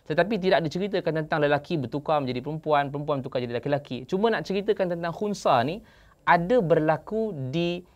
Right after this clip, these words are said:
uh, dalam dunia ini untuk nak menentukan dia punya jantina tu apa. So, sinilah yang saya puji juga tentang, uh, cerita tentang khunsa ni. Dia bagi satu penerangan kepada penonton untuk bagi tahu khunsa ni apa. So, dia khunsa tak terlibat langsung dengan L G B T ni.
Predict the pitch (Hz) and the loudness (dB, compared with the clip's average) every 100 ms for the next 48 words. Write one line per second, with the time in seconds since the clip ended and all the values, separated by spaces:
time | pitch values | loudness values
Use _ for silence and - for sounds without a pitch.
0 | _ 139 139 135 156 160 151 151 143 123 | _ 2 4 6 6 4 2 0 0 0
1 | 135 202 254 - _ _ - 165 170 208 | 0 0 -4 -12 _ _ -4 -4 2 0
2 | 160 151 165 165 165 180 185 165 147 147 | 2 -2 0 0 -2 -4 -2 0 0 0
3 | 160 156 160 143 151 147 160 151 - 120 | -2 -2 -4 0 -2 -2 -4 -4 -2 -2
4 | 127 98 - _ _ _ _ - 139 208 | -2 -10 -12 _ _ _ _ -8 -4 -2
5 | 226 151 131 131 123 131 127 120 139 131 | 0 2 2 0 0 0 0 0 -4 -4
6 | 131 131 127 - - 120 117 113 117 117 | -4 -2 -2 -4 -8 -6 -6 -8 -8 -4
7 | 143 139 139 127 131 117 143 139 135 120 | 0 0 0 -6 -6 -6 -6 -2 -2 -2
8 | 196 - - _ _ 143 175 180 180 175 | -4 -8 -20 _ _ -4 0 0 -2 -6
9 | 185 170 170 160 175 185 160 160 160 151 | -8 -8 -6 -4 -4 -4 -6 -6 -6 -6
10 | 147 156 143 123 175 214 - 156 160 165 | -8 -8 -6 -4 -2 -2 -6 -10 -8 -6
11 | 165 165 165 175 - 180 170 202 202 185 | -6 -6 -8 -8 -8 -10 -4 -4 -4 -6
12 | 165 110 - _ - 170 220 262 240 208 | -6 -8 -10 _ -10 -6 -6 -6 -8 -4
13 | 170 170 - - 196 202 190 208 220 220 | -4 -4 -8 -8 -8 -6 -6 -6 -10 -8
14 | 202 208 214 196 214 208 254 262 120 | -8 -6 -6 -8 -10 -12 -12 -12 -14